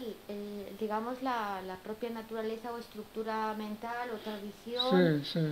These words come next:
Speaker 1: eh, arraigada
Speaker 2: Sí,
Speaker 1: en Japón,
Speaker 2: sí.
Speaker 1: lo que ha llevado a
Speaker 2: Sí,
Speaker 1: esa,
Speaker 2: sí.
Speaker 1: eh, vale, vale, vale.
Speaker 2: Todd, Emilio, Emmanuel Todd
Speaker 1: Sí.
Speaker 2: dice ahora
Speaker 1: Sí.
Speaker 2: que en Japón nunca hubo ninguna revolución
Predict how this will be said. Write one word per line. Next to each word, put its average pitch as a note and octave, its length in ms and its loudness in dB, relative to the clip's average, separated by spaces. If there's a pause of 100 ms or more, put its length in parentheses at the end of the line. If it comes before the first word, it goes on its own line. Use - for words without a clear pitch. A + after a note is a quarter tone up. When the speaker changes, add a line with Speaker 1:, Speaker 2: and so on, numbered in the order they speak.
(200)
Speaker 1:
eh, G#3+ 160 2
arraigada G#3 500 -2
Speaker 2:
Sí, F3+ 100 6
Speaker 1:
en D3+ 180 6
Japón, D#3 420 4
Speaker 2:
sí. D3+ 100 6
Speaker 1:
lo D3+ 140 0
que A3+ 80 -2
ha A3+ 40 2
llevado A3 600 -2
a G3+ 180 -2
Speaker 2:
Sí, G3+ 200 4
Speaker 1:
esa, D3 200 6 (240)
Speaker 2:
sí. F#3 200 -2
Speaker 1:
eh, D3+ 200 4
vale, F#3 320 -4
vale, F3+ 220 -8
vale. F3 140 -10 (500)
Speaker 2:
Todd, A3+ 340 12
Emilio, A3 600 12
Emmanuel G3 560 12
Todd F#3 300 12
Speaker 1:
Sí. G3 40 2 (460)
Speaker 2:
dice F#3+ 320 8
ahora D#3+ 400 6 (500)
Speaker 1:
Sí. A#3 160 -2
Speaker 2:
que G3 80 8
en E3+ 100 10
Japón G#3+ 480 10
nunca G3 260 12
hubo D#3+ 220 8
ninguna D#3 380 10
revolución B2+ 640 4